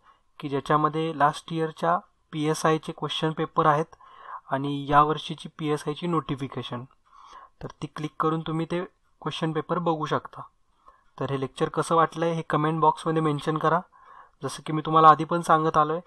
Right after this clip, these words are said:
की हे इंटरॅक्टिव्ह सेशन राहू द्या, फक्त हे माझ्यापुरतंच मर्यादित नका ठेवू. तुमचे काही प्रश्न असतील, काही सुझाव असतील, काही सजेशन्स असतील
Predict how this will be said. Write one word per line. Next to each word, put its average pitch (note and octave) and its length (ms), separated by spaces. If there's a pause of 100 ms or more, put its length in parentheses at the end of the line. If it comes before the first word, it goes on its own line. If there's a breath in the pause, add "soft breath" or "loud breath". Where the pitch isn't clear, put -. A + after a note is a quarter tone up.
(360 loud breath)
की D3+ 100
हे D#3+ 260 (100)
इंटरॅक्टिव्ह D#3+ 600
सेशन F3 320
राहू D#3 220
द्या, E3 160 (380 loud breath)
फक्त - 240
हे F3 100
माझ्यापुरतंच E3 680
मर्यादित D#3+ 420
नका D#3+ 220
ठेवू. F3 220 (300 loud breath)
तुमचे D3+ 260
काही D#3+ 200
प्रश्न D#3+ 380
असतील, D#3 480
काही D3+ 220
सुझाव D3+ 440
असतील, C#3 380
काही C#3 200
सजेशन्स D3 520
असतील C3+ 500